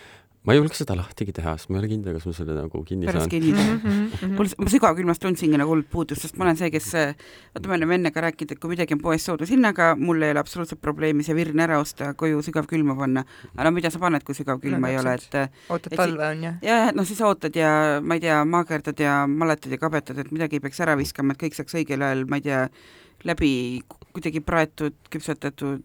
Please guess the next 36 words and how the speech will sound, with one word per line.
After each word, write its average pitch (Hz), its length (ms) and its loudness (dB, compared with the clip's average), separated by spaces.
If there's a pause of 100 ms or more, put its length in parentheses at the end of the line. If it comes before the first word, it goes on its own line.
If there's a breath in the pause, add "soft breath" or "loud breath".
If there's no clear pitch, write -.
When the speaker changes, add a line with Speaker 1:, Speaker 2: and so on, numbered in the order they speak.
Speaker 2:
värki-särki, 143 1300 -4
südame 151 460 0
verega 151 320 0
paned 143 300 -4
korvis 143 300 -2
tagasi, 147 380 -6
siis 147 220 -6
Speaker 3:
Mm. 160 120 -8
Speaker 2:
tead, 151 240 0
et, - 320 -10
äh, 143 200 -6 (380 soft breath)
ei, 170 380 2
kuna 156 180 2
mul 151 140 2
juba 156 160 0
üks - 220 -6
pakk - 320 0
hakkliha 151 560 2
on, 156 280 4 (420 loud breath)
siis 208 200 -2
teine 185 360 4
ei 170 100 6
mahu. 196 420 6 (260)
<laughs> - 240 -14
Et, - 360 -8
äh, 170 120 -4
see 175 140 -6
oli 165 100 -4
väga 160 220 -4
tüütu. 151 440 -8
Nüüd 170 180 -8
on 160 100 0
jälle 147 600 -2 (440 loud breath)
õnn 180 240 0
mu 160 260 6
õuel 143 320 4